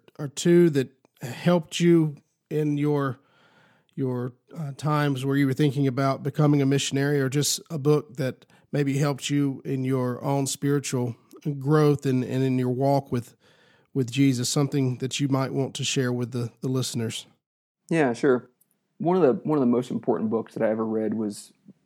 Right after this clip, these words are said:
Speaker 2: C S Lewis, Mere Christianity. And as I was wrestling with questions of, "Why do I believe this? Why should I believe these things?" Um, Mere Christianity really helped me find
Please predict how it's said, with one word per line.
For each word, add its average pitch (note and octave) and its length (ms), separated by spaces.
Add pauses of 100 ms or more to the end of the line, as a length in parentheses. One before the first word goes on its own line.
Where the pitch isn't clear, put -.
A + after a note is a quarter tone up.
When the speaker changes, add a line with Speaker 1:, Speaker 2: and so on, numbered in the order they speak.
(160)
Speaker 2:
C C3+ 220
S B2+ 180
Lewis, A2+ 360
Mere A#2 160
Christianity. G#2+ 720 (840)
And A2 480 (380)
as A#2+ 100
I B2+ 100
was B2+ 180
wrestling A2+ 480
with A2 120
questions A#2+ 560
of, G#2+ 400 (600)
"Why A2+ 200
do D3+ 120
I B2 80
believe A#2+ 340
this? G#2 200
Why C#3+ 140
should D#3 220
I F3 100
believe G2+ 340
these F2+ 180
things?" - 420 (920)
Um, A2 360
Mere C#3+ 160
Christianity C3+ 600
really B2+ 220
helped C3+ 320
me A#2 120
find A2 520